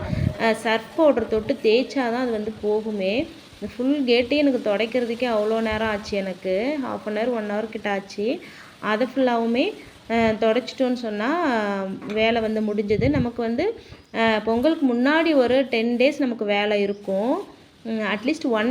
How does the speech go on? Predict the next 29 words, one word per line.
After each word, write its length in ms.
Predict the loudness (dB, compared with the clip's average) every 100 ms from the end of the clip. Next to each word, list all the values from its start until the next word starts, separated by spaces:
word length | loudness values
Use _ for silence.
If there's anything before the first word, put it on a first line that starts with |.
| 4
வீக்காவது 480 | 4 4 4 4 2
ரெகுலரா 720 | 0 0 2 2 4 4 2
டெய்லி 520 | 2 2 4 4 6 6
இருக்கும். 440 | 4 0 -4 -2
அவ்வளோ 240 | -2 -2 -2
டயர்ட் 320 | -2 -2 0 0
ஆயிடும். 460 | 0 -2 -2 -2 -4 -10 -20 -20 -6
அஹ், 160 | 0
நம்ம 200 | 0 0
இதெல்லாம் 320 | 0 2 2 2
அரேஞ்ச் 300 | 2 2 0
பண்ணி 340 | -4 0 2 2 2 2 0 -2
வைக்கவும், 600 | -4 -4 -2 0 -2 -2
ஃபஸ்ட்டு 340 | -8 -4 -2
டஸ்ட்டெல்லாம் 520 | 0 -2 -4 -4 -4
க்ளீன் 280 | -2 -2 -2
பண்ணவும், 220 | -4 -4
அப்புறம் 220 | -4 -4
கழுவுறத 460 | -2 -2 -2 -2 -4
கழுவு-, 580 | -2 -2 -2 -2 -4 -4
கழுவி 280 | -2 -2 -2
வைக்கவும், 600 | -4 -2 -2 -2 -2 -2
அப்புறம் 260 | -2 -4
அரேஞ்ச் 320 | -2 -4 -4 -6
பண்றதுன்னு 400 | -8 -4 -4 -4
இப்படி 480 | -4 -2 0 0 0
நமக்கு 280 | 0 -2 -2
வேலை 280 | -4 -2 -2
இருக்கும். 440 | -4 -6 -4 -4